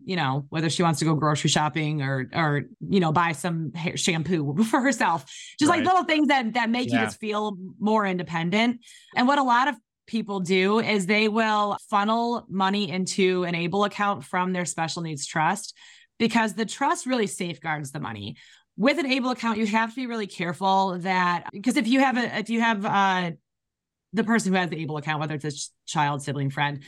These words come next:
Speaker 1: if they're a spendthrift or if they could easily be taken advantage of, you know, if somebody can come up to 'em and say, "Hey, you need to buy me a PlayStation," they could use their able account to buy that PlayStation for somebody. So you need to be careful with how much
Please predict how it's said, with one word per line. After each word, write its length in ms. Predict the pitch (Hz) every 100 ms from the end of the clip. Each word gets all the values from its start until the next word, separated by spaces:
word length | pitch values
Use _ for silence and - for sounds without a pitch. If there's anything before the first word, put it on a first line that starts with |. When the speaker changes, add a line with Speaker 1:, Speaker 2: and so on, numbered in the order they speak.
| - -
Speaker 1:
if 140 | - 190
they're 160 | 254
a 40 | 233
spendthrift 800 | - 190 190 190 226 226 226 - -
or 240 | 214 208
if 200 | 196 196
they 160 | 202 190
could 120 | 185
easily 400 | - 233 214 214
be 100 | 190
taken 220 | 190 180
advantage 440 | 165 160 156 170 190
of, 340 | 202 202 202 _ _ _ -
you 100 | 202
know, 100 | 175
if 60 | 151
somebody 200 | 208 196
can 100 | 185
come 140 | 185
up 140 | 180
to 120 | - 180
'em 120 | 175
and 120 | 170
say, 300 | 165 180 180
"Hey, 420 | 202 262 254 233 -
you 160 | 226
need 120 | 262 294
to 60 |
buy 140 | 262 254
me 100 | 220
a 60 |
PlayStation," 1000 | - 220 220 220 165 147 156 123 104 151 _ _ _ _ -
they 180 | 202 277
could 180 | 302 247
use 200 | 269 277
their 120 | 277
able 220 | 247 233
account 260 | 226 214 196
to 40 |
buy 160 | 196 190
that 180 | 180 165
PlayStation 460 | 170 160 - 156
for 80 | 143
somebody. 360 | 147 139 - -
So 120 | 240
you 60 | 262
need 140 | 320
to 40 |
be 120 | 320 233
careful 460 | 226 208 208 190
with 240 | 180 175 - - - _ -
how 240 | 214 208
much 460 | 220 220 220 -